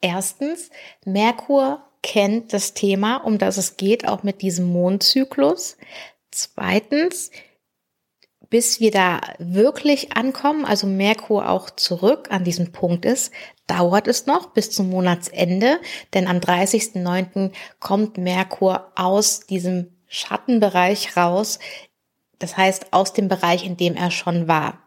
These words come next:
an diesen Neumondpunkt dann quasi auch. Und minimal ist der Neumond außerhalb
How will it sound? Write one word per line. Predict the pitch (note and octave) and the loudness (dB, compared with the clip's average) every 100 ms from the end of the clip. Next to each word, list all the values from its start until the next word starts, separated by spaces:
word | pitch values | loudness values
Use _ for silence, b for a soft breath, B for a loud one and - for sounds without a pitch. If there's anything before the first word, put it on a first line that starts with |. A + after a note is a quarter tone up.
| - | -6
an | F3 F3+ G3 F#3+ _ - | 0 4 2 0 _ -4
diesen | F3+ E3+ F3+ F3 | 0 2 2 0
Neumondpunkt | F3+ F3 F3 F3+ F3 E3+ E3+ - G3 E3+ - | -2 2 4 4 4 2 0 0 0 0 -2
dann | F3 | -6
quasi | - F3 F3 F3 F3+ | -4 -2 -2 -2 0
auch. | F3 B3+ - B B B B B | 2 2 0 B B B B B
Und | B3+ D#4 D4 B B B B _ _ _ - | 2 2 -4 B B B B _ _ _ -12
minimal | G3+ G#3 B3+ E4 F4 D4 C4 G#3 F3+ - | -4 2 2 2 2 0 0 0 -2 -2
ist | G#3+ - | -4 0
der | G3+ | 0
Neumond | F#3+ F#3+ F#3+ A3 A3 A3 - - | 2 2 4 4 2 0 -4 -4
außerhalb | G3+ A#3+ C#4 - A3+ F#3 F#3 F#3+ | 2 4 2 0 -4 0 -2 -2